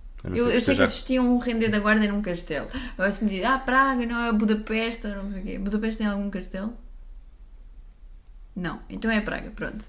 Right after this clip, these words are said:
Speaker 2: Assistimos ao Render da Guarda no ca-, acho
Speaker 1: Sim.
Speaker 2: eu.
Speaker 1: Eu acho que, eh, gostei muito do, eu não me lembrava tanto disso. Eu acho que os telhados foi o, capaz de ser aquilo que mais me fascinou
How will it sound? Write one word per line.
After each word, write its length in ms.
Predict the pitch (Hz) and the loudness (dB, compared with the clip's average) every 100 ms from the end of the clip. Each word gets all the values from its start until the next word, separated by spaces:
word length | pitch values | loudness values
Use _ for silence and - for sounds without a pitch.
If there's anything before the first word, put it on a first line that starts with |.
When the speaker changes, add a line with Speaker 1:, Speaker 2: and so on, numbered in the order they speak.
| - - | -10 -8
Speaker 2:
Assistimos 400 | 190 - 208 196 | -6 -2 0 0
ao 80 | |
Render 260 | 196 190 190 | -4 -4 -4
da 120 | 180 | -4
Guarda 300 | 175 180 175 | -4 -4 -4
no 180 | 170 170 | -8 -10
ca-, 120 | 220 - | -12 -10
acho 260 | 185 208 - | -8 -8 -8
Speaker 1:
Sim. 80 | - | -10
Speaker 2:
eu. 60 | - - | -8 0
Speaker 1:
Eu 120 | 120 | 2
acho 240 | 127 - | 2 -2
que, 80 | - - | -8 -10
eh, 380 | 120 104 107 | 2 6 6
gostei 240 | 113 - 156 | 2 0 0
muito 320 | 170 170 165 | 0 0 0
do, 480 | 156 151 147 139 131 | 2 2 2 2 4
eu 60 | |
não 100 | 120 | 4
me 80 | 120 | 6
lembrava 260 | 120 120 117 | 6 4 4
tanto 180 | 113 113 | 2 0
disso. 240 | 104 - | -2 2
Eu 40 | 101 | 0
acho 160 | - | 0
que 220 | - 113 - | -6 -10 -6
os 140 | 104 - | -4 2
telhados 460 | 107 92 - - - - - - - | 2 2 0 -10 -16 -20 -20 -20 -18
foi 240 | - 98 90 | -6 -2 0
o, 140 | 85 - - - - | -2 -8 -20 -20 -14
capaz 260 | 87 90 | -6 -6
de 60 | 92 | -4
ser 60 | 90 | -4
aquilo 140 | 87 | -4
que 80 | 87 | -4
mais 280 | 85 85 82 | 0 2 0
me 80 | 82 | -4
fascinou 760 | - 82 - 80 80 78 73 | -8 -8 -4 -2 -2 -4 -6